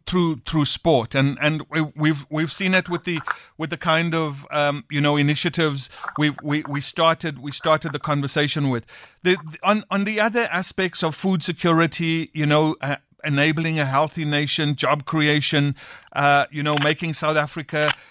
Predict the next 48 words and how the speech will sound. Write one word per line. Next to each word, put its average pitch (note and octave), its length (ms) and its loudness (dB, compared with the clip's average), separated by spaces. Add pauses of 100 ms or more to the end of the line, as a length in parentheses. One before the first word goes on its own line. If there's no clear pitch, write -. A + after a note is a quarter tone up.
(120)
you D3 100 -2
know, C#3+ 160 0
safe D#3+ 320 -2
again, D3+ 240 -2
and C#3+ 140 -2
then D3 160 -2
the C#3 80 -4
financial D3+ 640 -2 (400)
inclusivity, E3 960 0
ex-, - 320 -8
you C#3 160 0
know, C#3+ 400 4
versus C#3 480 0
the C#3+ 120 -2
exclusivity, D3 880 -2 (440)
you D#3+ 160 0
know, E3 240 2 (340)
wh-, - 40 -12
how, F3 220 -2 (380)
how, G#3 380 0
how G#3+ 220 0
do D#4 120 -4
we, C#4+ 220 -8
how A3+ 280 -2
do D4+ 80 -4
we C4+ 120 -2
break G#3+ 400 0
those G#3 260 0
barriers? D3 440 -2
Because, F#3+ 380 -2 (720)
you A3 160 -2
know, A#3 260 2 (120)
nation A#3 440 0
building G#3+ 400 2
through, G#3 360 -6
through G3 160 -4
the E3+ 120 -2
sport A3 460 0
is, F3 280 -6
is E3 160 -6
one F#3 300 4
thing G3+ 260 0
to F#3 160 0
have F3 220 4
euphoria F3+ 600 2
in D#3+ 220 -2
the C#3+ 100 -2
street F3 560 -4